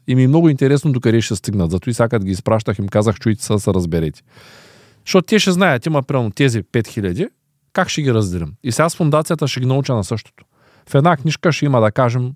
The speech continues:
заложена печалба от две евро, примерно. Айде сега, кажете колко ще остане за единия, за втория, за третия и за фундацията. Искам да видя колко сте щедри. Всичкото ли ще вземете,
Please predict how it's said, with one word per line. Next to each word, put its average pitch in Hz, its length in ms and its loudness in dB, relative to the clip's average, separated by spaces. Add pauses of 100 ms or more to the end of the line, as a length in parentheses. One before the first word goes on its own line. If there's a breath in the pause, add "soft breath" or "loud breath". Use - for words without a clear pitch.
заложена 110 520 0
печалба 101 420 0
от 98 140 -4
две 92 180 2
евро, 76 160 -2 (200)
примерно. 78 400 -2 (1120)
Айде 139 240 2
сега, 107 180 0
кажете 131 400 0
колко 170 280 -2
ще - 120 -4
остане 107 320 0
за 92 160 0
единия, 190 340 0
за 117 140 0
втория, 180 380 0
за 110 120 2
третия 160 340 0
и 123 40 2
за 113 120 2
фундацията. 92 540 -4
Искам 135 280 0
да 113 180 4
видя 127 200 2
колко 117 220 -2
сте - 140 -8
щедри. 85 420 -6
Всичкото - 460 -2
ли 151 80 2
ще 151 120 0
вземете, 143 500 0